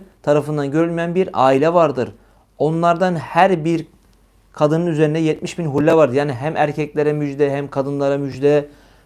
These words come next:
Bak Allah Allah. Ve diyor ayrıca yetmiş bin koku vardır. Ve diyor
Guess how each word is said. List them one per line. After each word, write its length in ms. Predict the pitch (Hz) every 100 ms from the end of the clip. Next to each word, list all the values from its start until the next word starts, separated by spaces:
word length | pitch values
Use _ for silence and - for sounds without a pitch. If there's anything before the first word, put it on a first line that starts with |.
| -
Bak 240 | 139 139 -
Allah 260 | 120 135
Allah. 640 | 127 131 123 120 117 107 104 _ _ -
Ve 160 | 170
diyor 240 | 180 180 160
ayrıca 380 | 147 160 175 160
yetmiş 540 | 123 139 147 170 -
bin 120 | 165 147
koku 320 | 147 147 175
vardır. 400 | 165 135 131 104 - _ _ _ _ _ _ -
Ve 160 | 143 170
diyor 340 | 175 170 135